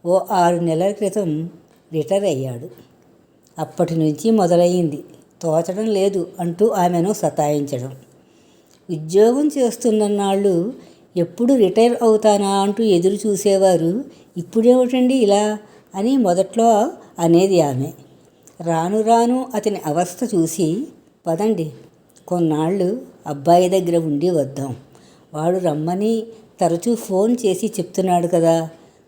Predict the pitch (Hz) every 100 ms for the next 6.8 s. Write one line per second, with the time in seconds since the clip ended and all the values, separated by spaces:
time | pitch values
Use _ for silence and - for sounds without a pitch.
0 | - 190 214 - 220 180 156 160 170 165
1 | 208 185 165 165 185 175 170 170 180 226
2 | 330 359 - - _ - 262 269 220 175
3 | 170 175 175 160 165 156 139 135 127 147
4 | - - _ - 175 175 240 180 147 156
5 | 160 170 165 165 170 247 381 233 180 151
6 | 139 139 127 131 123 - 120 123